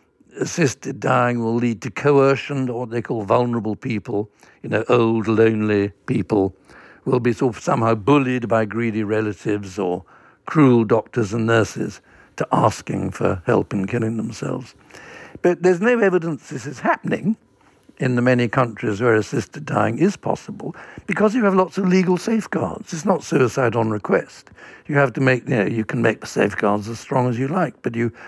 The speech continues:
have to apply more than once in writing with a delay.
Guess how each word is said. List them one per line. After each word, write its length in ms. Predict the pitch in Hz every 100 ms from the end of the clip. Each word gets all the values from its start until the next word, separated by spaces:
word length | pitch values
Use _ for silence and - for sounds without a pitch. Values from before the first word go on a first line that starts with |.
| -
have 200 | 160 131 -
to 120 | 156
apply 500 | - - 127 123 131
more 260 | 127 135 123
than 180 | 127
once 380 | 117 120 131 -
in 200 | 143 127
writing 520 | 120 113 110 156 139 - - -
with 240 | 131 135
a 80 | 131
delay. 640 | 110 123 120 120 120 147